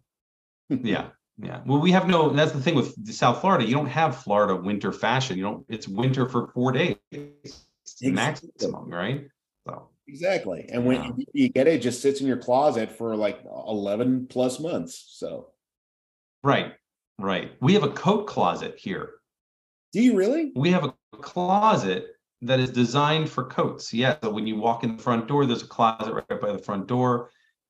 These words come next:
Speaker 2: for the coats. So that's nice, 'cause we do have, we have coats now. And so we, we've had coats, but now those coats might get a little more effort. We have a fireplace in the house.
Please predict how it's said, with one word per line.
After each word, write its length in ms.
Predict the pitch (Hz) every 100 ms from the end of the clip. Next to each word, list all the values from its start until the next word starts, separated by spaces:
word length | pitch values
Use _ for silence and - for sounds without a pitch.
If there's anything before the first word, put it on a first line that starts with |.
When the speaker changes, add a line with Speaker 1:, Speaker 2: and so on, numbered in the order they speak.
| _
Speaker 2:
for 200 | 127 127 -
the 40 |
coats. 560 | 131 131 - - - - _
So 600 | - - 90 87 87 - _
that's 240 | 113 - 185
nice, 220 | 202 127
'cause 140 | 113
we 120 | 131 147
do 140 | 208
have, 140 | 160
we 100 | 104
have 220 | 110 131 156
coats 280 | 247 240
now. 260 | 92 78 73
And 80 | -
so 380 | - 87 87 117 123 -
we, 180 | 107 110
we've 160 | 117 113
had 280 | 151 135 -
coats, 280 | 92 90 -
but 100 | 104
now 180 | 107 107
those 100 | -
coats 200 | 104 104
might 140 | 92
get 80 | 92
a 40 | 95
little 180 | 95
more 340 | 95 98 98 101 _ _ _
effort. 180 | 120 110
We 80 | 131
have 80 | 143
a 40 | 117
fireplace 920 | - 107 113 113 139 151 - - - _ -
in 240 | 117 123
the 60 | 117
house. 420 | 147 - - -